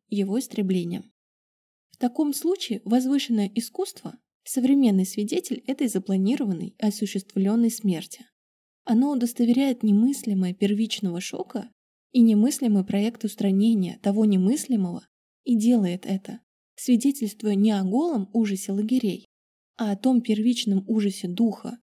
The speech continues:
который ужас лагерей стремится изгладить.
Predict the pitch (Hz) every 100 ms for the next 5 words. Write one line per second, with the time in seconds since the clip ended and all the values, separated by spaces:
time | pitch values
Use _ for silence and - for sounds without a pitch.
0 | _ - 233 240 233 - 240 202 190 196
1 | 190 202 285 330 214 202 233 - 247 226
2 | 220 190 175 - -